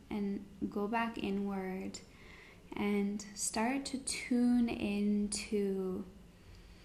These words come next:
these parts of your being that you can rely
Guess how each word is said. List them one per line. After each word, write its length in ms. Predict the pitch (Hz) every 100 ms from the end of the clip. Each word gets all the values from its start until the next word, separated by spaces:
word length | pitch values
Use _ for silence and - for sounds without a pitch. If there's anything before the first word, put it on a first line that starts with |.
| - - -
these 280 | 214 214 208
parts 560 | - - 220 208 220 233
of 120 | 220
your 200 | 220 214
being 800 | 196 190 190 180 180 202 269 320 320 - - - - - - - - - - - - - - - - - - -
that 280 | 220 214 -
you 340 | 214 233 240
can 920 | - - - 226 220 214 214 214 220 220 - - - - - - -
rely 800 | 214 208 202 202 208 226 240 247